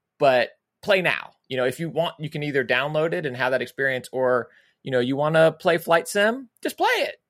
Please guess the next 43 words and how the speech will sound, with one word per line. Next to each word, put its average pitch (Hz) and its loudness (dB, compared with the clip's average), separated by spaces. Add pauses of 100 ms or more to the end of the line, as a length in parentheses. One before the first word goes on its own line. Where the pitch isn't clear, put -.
Just 156 -10
play - 0
it. 113 0
And 120 -6
it's 120 -8
kind 160 0
of - -10
pitched 165 -2
as 120 -4
this 120 0 (600)
instantaneous 160 0
option, 104 -2 (160)
but - -2
not 107 0
the 107 0
only 104 0
option. 65 -8
And, 76 -12
and 90 -8
I'm, 90 -8 (280)
I, 80 -4 (100)
I 110 0
think 151 -8
that 123 2
has 127 -2
maybe 131 -4
longer, 143 -4
a - -4
longer 131 -4
life 127 -4
<laughs> 156 -4
ahead 131 2
of 139 -4
it. 156 0 (280)
But 135 4
what 143 6
is, 135 2
what 131 2
is, 120 0
uh, 107 4 (680)
uh, 85 2 (100)
the 113 0
great 113 0